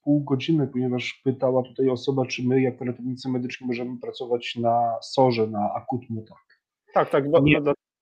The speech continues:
Speaker 1: Oficjalnie z tego, co wiem, nie znam kogoś, kto ma tylko i wyłącz-, tylko i wyłącznie wykształcenie ratownika medycznego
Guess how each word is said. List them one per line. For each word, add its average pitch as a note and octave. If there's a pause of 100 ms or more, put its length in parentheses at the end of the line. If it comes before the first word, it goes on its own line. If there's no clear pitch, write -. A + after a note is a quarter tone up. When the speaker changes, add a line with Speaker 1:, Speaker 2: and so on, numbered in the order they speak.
(180)
Speaker 1:
Oficjalnie D#3
z -
tego, D#3
co D3
wiem, C#3+
nie D3
znam C#3+ (100)
kogoś, C#3+
kto -
ma C#3
tylko D3
i C3+
wyłącz-, C3+ (180)
tylko D3
i C#3
wyłącznie C#3
wykształcenie C3+
ratownika C#3
medycznego C3+